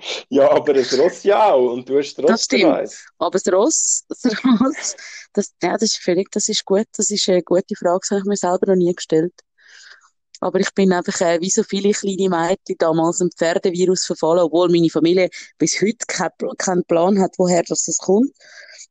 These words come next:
Speaker 2: <clears throat> Weil absolut niemand in meiner Familie, ähm, gross mit Ross zu tun gehabt hat. Ausser vielleicht mein Grosspapi früher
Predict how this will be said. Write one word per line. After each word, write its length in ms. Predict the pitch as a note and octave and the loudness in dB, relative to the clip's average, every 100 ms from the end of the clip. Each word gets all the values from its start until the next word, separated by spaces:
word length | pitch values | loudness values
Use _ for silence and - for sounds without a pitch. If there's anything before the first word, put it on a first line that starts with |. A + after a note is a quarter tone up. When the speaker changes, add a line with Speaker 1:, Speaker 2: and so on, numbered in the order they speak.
| _ | _
Speaker 2:
<clears throat> 0 | |
Weil 880 | B3 B3 - _ A#3+ F#3+ - F3+ - | 0 0 -4 _ 0 0 2 2 2
absolut 380 | F#3 - A3 F#3 | 0 0 0 2
niemand 340 | F#3 G#3+ A3+ | 2 2 2
in 80 | G3 | 2
meiner 220 | F#3 F#3 | 4 2
Familie, 460 | - E3 F3+ F#3+ G#3+ _ _ _ _ _ _ _ - | 2 2 2 2 0 _ _ _ _ _ _ _ -4
ähm, 360 | E3+ D#3+ D#3 D#3 _ - - - - - - | -2 2 2 0 _ -14 -10 -4 -4 -4 0
gross 300 | F3 F#3 F3+ | 0 2 2
mit 140 | D#3 | 2
Ross 320 | E3 F3 - | 2 0 -4
zu 60 | - | 0
tun 200 | D#3+ F#3 | 0 0
gehabt 100 | - | 0
hat. 200 | F#3 F3 - _ - - _ | -2 -2 -6 _ -20 -20 _
Ausser 260 | G3 - G3 | -2 0 0
vielleicht 220 | F3 F3+ | 0 2
mein 100 | D#3+ | 2
Grosspapi 520 | D#3 F3 - F#3+ - | 4 0 0 -2 0
früher 240 | E3+ F3 | 2 2